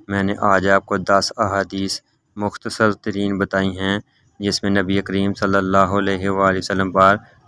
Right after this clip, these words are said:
दुरूद पाक पढ़ने के फ़ज़ाइल और बरक़ात बताए हैं। मेरे अजीज़ों, इन फ़ज़ाइल और बरक़ात का फ़ायदा तब होगा, जब आप नबी करीम सल्लल्लाहु अलैहि वसल्लम की बारगाह में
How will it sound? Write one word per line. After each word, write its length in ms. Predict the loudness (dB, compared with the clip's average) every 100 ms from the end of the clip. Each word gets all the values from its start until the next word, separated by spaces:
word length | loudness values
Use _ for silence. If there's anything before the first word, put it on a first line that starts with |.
| -6
दुरूद 320 | -2 0 2
पाक 220 | 4 4 2
पढ़ने 240 | 0 0
के 120 | -2
फ़ज़ाइल 380 | -4 2 4 4
और 60 | 2
बरक़ात 340 | 0 2 2
बताए 380 | 2 0 4 4
हैं। 520 | 4 0 0 -6 -16 _
मेरे 260 | -6 -2 -2
अजीज़ों, 540 | -2 -4 -4 -2 -2 -6 _ _ _ -4
इन 160 | -4
फ़ज़ाइल 400 | -4 0 2 4
और 60 | 0
बरक़ात 420 | 0 0 2 0
का 140 | 0
फ़ायदा 320 | -2 0 2 0
तब 300 | 2 0 0
होगा, 440 | -2 2 4 4 0 _ _ -4
जब 220 | -2 4
आप 140 | 6
नबी 300 | 6 2 0
करीम 360 | -2 -2 -2 -2
सल्लल्लाहु 680 | -2 0 0 4 4 4 2
अलैहि 320 | 0 -2 -4
वसल्लम 720 | -4 0 2 2 -2 -6 -6
की 100 | -4
बारगाह 440 | 4 6 6 4 2
में 220 | 2